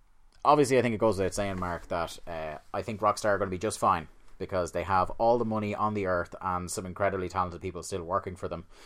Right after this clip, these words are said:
But, uh, considering that this man was, like, a real hardcore producer on games in the Grand Theft Auto series since G T A three,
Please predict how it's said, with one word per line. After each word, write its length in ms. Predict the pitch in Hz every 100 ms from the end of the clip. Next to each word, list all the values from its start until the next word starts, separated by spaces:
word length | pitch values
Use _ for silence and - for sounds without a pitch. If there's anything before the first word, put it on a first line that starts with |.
| - - -
But, 180 | 104 95
uh, 200 | 92 90
considering 500 | 104 95 135 139 135
that 100 | 117
this 180 | 117 107
man 300 | 110 107 104
was, 260 | 95 92 90
like, 280 | 92 90 -
a 640 | 90 87 87 85 85 - -
real 220 | 104 95
hardcore 420 | - 120 123 113
producer 680 | 101 92 101 95 98 90 87
on 200 | 90 87
games 500 | 85 87 90 87 82
in 120 | 87
the 60 | 85
Grand 180 | 101 101
Theft 120 | 92
Auto 180 | 92 87
series 340 | 98 87 85
since 220 | 139 127
G 120 | -
T 120 | 95 92
A 80 |
three, 380 | 82 92 87 87